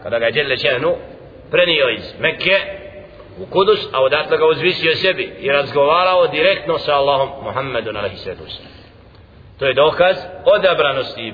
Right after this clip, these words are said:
počasti posljednjeg poslanika alaihi sallatu wasallam.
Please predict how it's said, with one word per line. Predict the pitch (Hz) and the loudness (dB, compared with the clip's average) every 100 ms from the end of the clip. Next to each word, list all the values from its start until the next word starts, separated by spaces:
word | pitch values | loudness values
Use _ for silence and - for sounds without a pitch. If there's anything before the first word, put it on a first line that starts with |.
| - | 0
počasti | 208 185 165 139 - 196 - - - - - - | 0 2 0 0 -4 -8 -8 -14 -20 -20 -20 -2
posljednjeg | 165 - 156 151 147 | -2 2 0 0 -2
poslanika | 139 147 143 139 127 | -4 -2 -2 0 0
alaihi | 117 101 | 0 -2
sallatu | - 98 87 | -6 -8 -8
wasallam. | 82 - 73 | -12 -12 -14